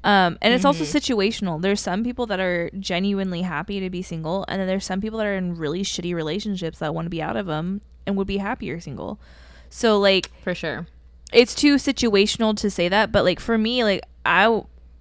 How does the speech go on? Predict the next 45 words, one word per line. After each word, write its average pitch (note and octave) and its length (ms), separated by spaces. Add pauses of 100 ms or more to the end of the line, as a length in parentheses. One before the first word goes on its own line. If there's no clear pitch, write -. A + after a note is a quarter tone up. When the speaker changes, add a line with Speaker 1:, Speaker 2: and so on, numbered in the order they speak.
(260)
Speaker 1:
I, F3 280
I F3+ 280
love G3 240
my G3 160
relationship. G3+ 400
Like, D3+ 120
I D#3 140
wouldn't E3+ 280
be E3 120
happier E3+ 420
single. F3+ 380 (1600)
Speaker 2:
Um, F#3+ 360
do G3+ 100
you A3+ 80
think D4+ 160
there's E4+ 220
people G#3+ 320
that F3+ 160
are, D#3 100
like, D#3 380 (100)
just E3+ 300
as F3+ 80
happy F3 260
single E3 320
as E3 140
they D#3 100
are D#3 100
in D#3 60
a D#3 80
relationship, D#3 560
or D3+ 80
do D3 80
you D#3 140
think D#3+ 240
that, D3+ 120
like, E3 200
you're D#3 100
either D#3 160
a D3+ 40
relationship D#3+ 440
person F3 320
or D3+ 220
a D3+ 40
single D#3 300
person? - 500